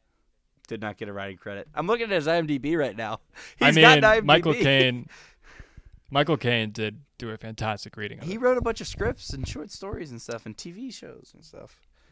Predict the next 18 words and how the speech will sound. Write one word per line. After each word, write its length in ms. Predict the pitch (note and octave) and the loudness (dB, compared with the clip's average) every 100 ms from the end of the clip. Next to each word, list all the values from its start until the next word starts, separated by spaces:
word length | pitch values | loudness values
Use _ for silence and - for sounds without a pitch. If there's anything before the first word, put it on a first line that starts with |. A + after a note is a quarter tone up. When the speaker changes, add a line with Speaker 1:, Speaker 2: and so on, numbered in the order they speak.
| _ | _
Speaker 1:
His 220 | - F3+ | -6 -4
most 240 | F3 G#3+ E3+ | 0 -2 0
recent 320 | G#3 - D3+ | -4 -4 -2
writing 280 | F3 A3 F#3 | 0 0 -2
credit 300 | F3 E3 E3 | 0 0 0
is 260 | D3 B2 - - | -2 -6 -10 -10
twenty 280 | F3+ G3+ | -8 -6
twenty. 400 | F3 G#3 G#3 C#3 _ _ _ _ _ _ _ _ _ _ _ _ _ _ _ _ _ _ _ _ _ - | -6 -8 -6 -8 _ _ _ _ _ _ _ _ _ _ _ _ _ _ _ _ _ _ _ _ _ -16
Speaker 2:
Good 120 | D3+ | -12
for 100 | - B3+ | -8 -8
him. 140 | A3 _ _ _ - - - | -8 _ _ _ -20 -20 0
Speaker 1:
Good 160 | A3+ A3 | 0 0
for 100 | A3 | -8
this 140 | C#4+ | -8
dead 400 | G#2+ A#2+ G#2+ G#2 | -10 -6 -6 -4
guy. 380 | A#2 G2+ G2+ G#2 _ _ _ _ _ _ _ - A#4 | -4 -4 -6 -10 _ _ _ _ _ _ _ 0 2
<laughs> 60 | C#5+ C5 - A#4 - F4+ - - - - - - _ - - - - | 2 2 2 0 -2 -2 -2 -6 -12 -12 -18 -18 _ -20 -14 -12 -12
Sorry. 460 | - F#3+ G3 G3 | -2 4 6 6